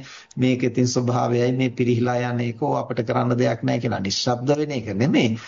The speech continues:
අපිට සංරක්ෂණය කරගන්නට පුළුවන් තරම් අපි උපාය මාර්ග යොදලා සංරක්ෂණය කරගන්නට ඕන. තමන්ගේත් අනුන්ගේත් යහපත වෙනස. දැන් උදාහරණයක් හැටියට ගත්තහම, අ, ලෝකේ,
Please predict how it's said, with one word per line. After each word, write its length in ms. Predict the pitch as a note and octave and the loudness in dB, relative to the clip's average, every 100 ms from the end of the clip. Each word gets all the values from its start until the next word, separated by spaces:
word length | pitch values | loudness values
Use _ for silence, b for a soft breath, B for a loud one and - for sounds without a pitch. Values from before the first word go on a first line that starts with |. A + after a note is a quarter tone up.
| B _ | B _
අපිට 300 | G#2+ A#2 A2+ G#2+ B2 | -2 0 2 2 0
සංරක්ෂණය 720 | - F#2 A2 A2 - C3 C3+ | -2 0 0 0 0 2 2
කරගන්නට 600 | C3+ C3+ C3+ C3+ C3+ B2+ A#2 | 2 0 2 2 0 -2 -2
පුළුවන් 400 | C3+ B2+ C3+ C3+ C3 | 4 4 4 2 0
තරම් 260 | C3 C#3 C#3+ | 0 0 0
අපි 200 | C3 C#3 | 0 0
උපාය 360 | B2 C3+ C3 B2+ | 0 0 0 0
මාර්ග 340 | B2+ B2+ B2 B2+ | 0 0 0 0
යොදලා 360 | B2+ B2 B2+ | 0 0 0
සංරක්ෂණය 680 | - A2 A2+ A2+ C3+ B2+ B2+ | 0 -2 -2 -2 -2 0 -2
කරගන්නට 680 | - G#2+ A2+ A#2+ B2 B2 C3+ | -2 -2 -2 0 0 2 2
ඕන. 260 | C#3 D#3 F#3+ F#3 B B B | 4 4 2 0 B B B
තමන්ගේත් 560 | - A2 B2+ C3 C3+ C3 | -2 2 2 2 0 -2
අනුන්ගේත් 420 | C3 C#3 F3+ F#3+ | -2 0 0 2
යහපත 500 | C#3 C3 E3 D#3+ C#3+ B2 | 2 2 0 -4 -4 -4
වෙනස. 280 | G#2+ F2+ G2+ | -4 -4 -6
දැන් 260 | F#2+ G2 G2 | -6 -4 -2
උදාහරණයක් 600 | G#2+ A2 G#2+ A2 A2+ A2+ | 0 2 2 2 0 0
හැටියට 340 | A2+ A#2 A2+ | 0 0 2
ගත්තහම, 540 | A2+ A2 - B2+ B2+ C3+ B2 B B - - | 0 -2 -2 2 4 2 0 B B -18 -4
අ, 120 | A2+ A2 G#2 G#2+ A2+ | 0 0 0 -4 -4
ලෝකේ, 880 | A2 A#2+ A#2+ A#2+ - C3+ B2+ G2 - | 0 2 2 2 2 2 4 0 -4